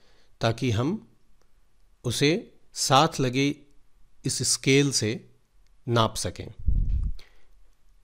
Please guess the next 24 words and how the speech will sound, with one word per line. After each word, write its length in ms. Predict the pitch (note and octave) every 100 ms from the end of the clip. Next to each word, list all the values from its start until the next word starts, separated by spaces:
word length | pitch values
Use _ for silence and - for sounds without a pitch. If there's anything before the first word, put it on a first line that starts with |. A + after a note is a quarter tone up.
| _ -
ये 180 | B2+ B2+
स्केल 380 | A#2+ - C#3+ D#3+
हमें 360 | B2+ C3 C#3+ -
स्पष्ट 460 | - - D3+ - C3
यहाँ 320 | A#2 A2 C#3+
नहीं 160 | C#3
दिखाई 320 | B2 A2 G#2 G2+
दे 180 | G2+
रहा, 300 | G2+ A2 C#3+ A3+ - _ -
लेकिन 300 | A2 - A#2+
बाद 280 | G#2+ G#2+ G2+
में 200 | A#2 E3+
दिखेगा। 520 | A#2+ - G2 F#2+ G2+ - - - - - - - _ _ _ _ _ - - - -
और 160 | A2+ A2+
तीसरी 480 | - F3+ D#3 G3+
नली 260 | G3+ D#3+ C#3+
का 160 | C3 A#2+
काम 280 | G#2 G2+
है 320 | F2+ C3+ G#3 - - _ _ - _ _ _ _ -
वायु 460 | G2+ G#2 B2+ D#3 F3+
का 200 | F3+ C3+
स्तंभ 600 | - - B2+ C3+ D#3 E3 - - - _ -
तैयार 360 | A2+ G#2 G2+ G2+
करना। 400 | - F2+ F#2 G2+